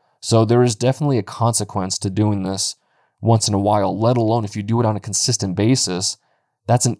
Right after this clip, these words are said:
easy way to pack on some pounds. That's an easy way to throw off your circadian rhythm. That's an easy way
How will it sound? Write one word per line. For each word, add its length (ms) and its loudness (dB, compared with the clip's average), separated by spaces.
easy 340 2
way 560 0
to 80 -8
pack 300 0
on 100 -2
some 180 -4
pounds. 280 -6
That's 160 0
an 120 -4
easy 320 2
way 200 2
to 80 -2
throw 240 -2
off 160 0
your 80 -6
circadian 520 -4
rhythm. 220 -6
That's 180 0
an 160 -4
easy 320 0
way 500 0